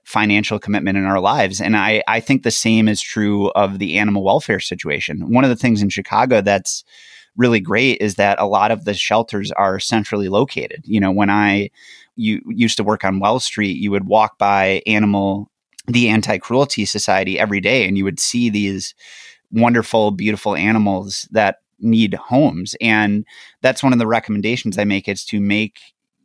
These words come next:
make their suffering or make the fact that they're there more salient. And yeah, that's, that's something I, I struggle with, not in the communities that I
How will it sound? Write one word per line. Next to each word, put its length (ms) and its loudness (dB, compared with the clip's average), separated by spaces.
make 300 0
their 500 2
suffering 560 0
or 120 2
make 260 -2
the 80 -6
fact 300 -2
that 140 -10
they're 200 -6
there 320 -2
more 240 -2
salient. 640 -2
And 400 -4
yeah, 240 2
that's, 360 -2
that's 220 0
something 220 2
I, 240 2
I 120 2
struggle 380 -2
with, 320 0
not 380 2
in 140 2
the 80 -2
communities 520 0
that 180 2
I 560 2